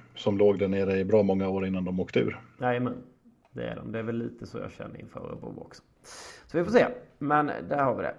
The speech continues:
Speaker 2: Örebro, Degerfors, Östersund i botten. Sen då, min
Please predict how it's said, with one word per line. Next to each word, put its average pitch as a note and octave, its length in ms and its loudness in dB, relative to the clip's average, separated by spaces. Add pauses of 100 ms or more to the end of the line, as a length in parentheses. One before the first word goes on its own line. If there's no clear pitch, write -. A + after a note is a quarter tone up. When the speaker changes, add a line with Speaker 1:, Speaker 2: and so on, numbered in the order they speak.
(140)
Speaker 2:
Örebro, D3 680 0
Degerfors, - 840 -6 (560)
Östersund - 500 -8 (240)
i - 160 -14 (100)
botten. - 380 -16 (800)
Sen E3+ 220 6
då, D3 140 2
min C3 400 -2